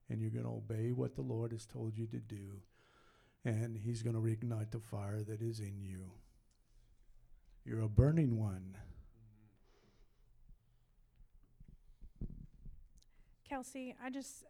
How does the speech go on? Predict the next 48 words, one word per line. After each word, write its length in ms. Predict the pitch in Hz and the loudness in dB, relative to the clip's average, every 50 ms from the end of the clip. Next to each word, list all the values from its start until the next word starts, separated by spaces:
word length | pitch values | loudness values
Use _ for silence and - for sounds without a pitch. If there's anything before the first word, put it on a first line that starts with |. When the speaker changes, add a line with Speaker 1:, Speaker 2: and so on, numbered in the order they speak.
| - _ _ _ - | -20 _ _ _ -14
Speaker 2:
hear 200 | - 226 254 254 | -10 -6 -6 -6
the 100 | 240 247 | -6 -6
Lord 320 | 240 247 247 247 247 240 | -8 -8 -6 -8 -8 -8
saying, 500 | 226 - - 240 233 233 226 214 214 214 214 | -10 -10 -10 -8 -8 -8 -8 -10 -10 -12 -12
"Sing, 440 | - - - - 285 294 294 277 254 | -12 -8 -4 0 2 4 4 4 4
woman, 360 | 240 247 269 277 277 269 254 | 6 6 8 8 8 8 6
sing." 580 | - - 302 311 330 339 311 285 254 240 226 - - - - | 4 4 6 8 8 8 6 6 4 0 -2 -6 -8 -8 -2
<laughs> 640 | - - - - - 415 - - - - 330 339 359 - - - - - - - - - - - - - - - - | 0 0 6 10 10 10 10 10 6 4 4 4 2 -2 -4 -4 -4 -6 -12 -20 -20 -20 -18 -18 -20 -20 -20 -20 -20
So 360 | - - - 285 277 269 254 - | -8 -2 0 0 2 2 0 0
I 120 | - 269 277 | 0 0 0
don't 140 | 277 269 | 0 0
know 180 | 262 262 262 254 | -2 -2 -2 -2
if 80 | 254 254 | -2 -2
that's 200 | 269 247 247 - | -4 -4 -4 -4
something 260 | - 262 247 269 254 | -4 -4 -2 -2 -2
in 120 | 254 247 | -2 -2
your 100 | 240 240 | -4 -4
heart 360 | 240 233 247 233 233 233 226 - | -4 -2 0 0 0 0 0 -2
or 40 | 240 | -6
if 100 | 233 - | -6 -6
that's 220 | - 240 233 - - | -6 -6 -6 -6 -8
something, 480 | - 269 247 240 247 240 240 233 226 - - - - | -6 -6 -4 -4 -2 -4 -4 -4 -6 -8 -12 -12 -8
I 120 | - 240 247 | -4 -2 -2
know 220 | 247 247 247 247 | -2 -2 -2 -2
I've 140 | 233 240 233 | -2 -2 -2
heard 200 | - 254 247 233 | -2 -4 -4 -4
you 80 | 240 233 | -6 -10
sing 260 | - - 226 247 262 | -8 -8 -8 -8 -8
before 340 | 240 233 - - - - - | -8 -10 -10 -10 -10 -8 -8
and 80 | - | -8
you're 120 | 262 - - | -8 -8 -8
really 240 | 262 - 180 180 | -8 -8 -10 -10
good 200 | - - - - | -10 -8 -8 -8
at 160 | - - - - | -8 -8 -8 -8
it. 140 | - - - - _ _ _ _ _ _ _ _ _ - | -10 -12 -14 -18 _ _ _ _ _ _ _ _ _ -10
And 160 | 254 254 240 | -8 -6 -6
I 80 | 240 | -6
just 240 | 240 247 240 - - | -6 -6 -8 -8 -8
feel 100 | - 240 | -6 -6
like 220 | 233 226 226 233 - | -4 -4 -6 -6 -6
that 240 | 233 226 220 - | -6 -6 -6 -6
is 80 | - 226 | -8 -10
something 320 | - - 240 233 - 247 | -8 -6 -6 -6 -6 -6
God's 240 | 254 247 220 233 233 | -6 -6 -6 -8 -8
calling 320 | - - - 233 226 226 233 | -10 -8 -8 -6 -6 -6 -8
you 80 | 240 | -8
up 160 | 233 233 - - | -8 -10 -10 -10
to 280 | - - 233 247 247 | -10 -10 -8 -8 -8